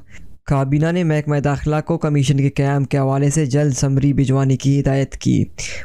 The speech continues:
वज़ीर आला ने कहा कि हुकूमत ने आज तक होने वाले तमाम धरनों को अफ़ाम व तफ़हीम के ज़रिए ख़त्म किया है और मिसिंग पर्सनस का मसला भी हम ई हल करेंगे,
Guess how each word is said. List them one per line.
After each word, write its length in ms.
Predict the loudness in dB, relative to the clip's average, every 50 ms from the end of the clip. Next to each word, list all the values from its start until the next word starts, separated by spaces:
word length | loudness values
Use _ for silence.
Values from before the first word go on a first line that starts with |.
| -4 -2
वज़ीर 320 | 0 2 2 2 2 2 2
आला 220 | 0 0 0 0 0
ने 100 | 0 0
कहा 180 | -2 -2 -2
कि 120 | -2 -2 -2
हुकूमत 380 | -2 0 2 2 2 0 0 -2
ने 80 | -2 -2
आज 240 | 0 -2 -2 -2
तक 140 | -2 -2 -2 0
होने 220 | 0 0 2 0
वाले 220 | 0 0 0 0 0
तमाम 380 | 0 0 0 0 0 0 0 0
धरनों 260 | 0 0 0 0 -2
को 160 | -2 -2 -4 -4
अफ़ाम 580 | -4 -4 -4 -4 -2 0 0 0 0 0 0
व 40 | -2 0 -2
तफ़हीम 360 | -2 -2 0 0 2 2 2
के 160 | 0 0 0
ज़रिए 320 | 0 0 2 2 0 0
ख़त्म 320 | 0 -2 -2 -2 -2 -2 -2
किया 300 | -2 -2 -2 -2 0 0
है 280 | 0 0 -2 -2 -4 -6 -8 -14 -18 -18 -18 -8 -4
और 120 | -2 0
मिसिंग 320 | 2 2 2 2 2 2 2
पर्सनस 380 | 2 0 0 0 0 -2 0
का 100 | -2 -2 -2
मसला 380 | 0 0 -2 -2 -2 -2 -2 -2
भी 160 | 0 0 0
हम 180 | 0 0 -2 -2 -2 -2
ई 120 | -2 0
हल 180 | 0 0 0 0
करेंगे, 600 | 0 0 0 0 0 0 0 0 0 0 -2